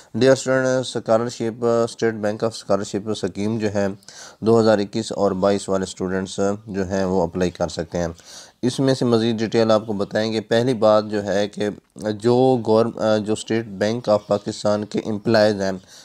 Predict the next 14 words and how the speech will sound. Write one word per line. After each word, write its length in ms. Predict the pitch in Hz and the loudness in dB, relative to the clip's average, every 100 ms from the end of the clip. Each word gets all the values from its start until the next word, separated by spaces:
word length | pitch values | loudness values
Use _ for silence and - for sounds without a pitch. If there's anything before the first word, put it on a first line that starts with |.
| _ | _
चाहे 140 | - 117 | 0 2
वो 80 | 113 | 2
रिटायर्ड 500 | 101 110 113 113 113 | 0 2 4 2 0
हैं, 300 | 110 110 95 | 0 0 0
हाजिर 280 | 101 110 | 0 0
सर्विस 500 | 113 113 107 110 104 | -2 -2 0 -2 -2
हैं 260 | 107 101 107 - - - - 110 | -2 -2 -4 -14 -20 -20 -12 -6
या, 520 | 107 120 120 120 117 - - | 2 6 6 6 4 0 -4
अ, 200 | 110 113 - - | 2 2 2 -4
वो 360 | 120 127 131 - | 0 0 0 0
ओजी 340 | 123 123 127 | 0 0 -2
टू 260 | 117 135 135 | -2 2 4
लेवल 340 | 120 110 107 | 4 4 2
तक 520 | 101 104 101 107 104 | 2 0 2 0 0